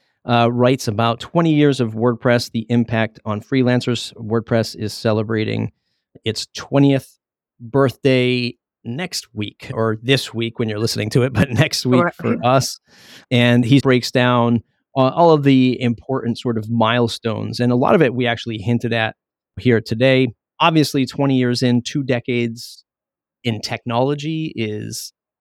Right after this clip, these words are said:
Speaker 1: zillion years old, <laughs> right? And
Speaker 2: <laughs> Yeah.
Speaker 1: what, what he writes about is it's a proven, reliable foundation for any project. And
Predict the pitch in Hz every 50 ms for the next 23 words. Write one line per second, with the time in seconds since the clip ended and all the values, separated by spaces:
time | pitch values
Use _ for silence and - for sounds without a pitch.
0 | _ 123 104 107 110 131 123 120 120 120 120 120 120 120 120 120 120 113 - 117
1 | 123 131 151 156 151 120 110 - - - 156 160 185 - 139 120 104 - - -
2 | - - - _ _ - 180 127 123 - _ - 123 120 123 127 117 123 123 131
3 | - 131 113 123 120 120 120 117 113 117 - - 117 107 - - - 170 175 175
4 | 147 151 143 131 123 120 113 110 117 120 117 117 117 110 107 - 113 110 107 -
5 | 104 110 110 - 110 107 117 123 - _ _ _ _ _ _ _ _ _ - 120
6 | 113 104 110 120 120 113 110 - - 113 104 110 107 127 147 - - 117 104 113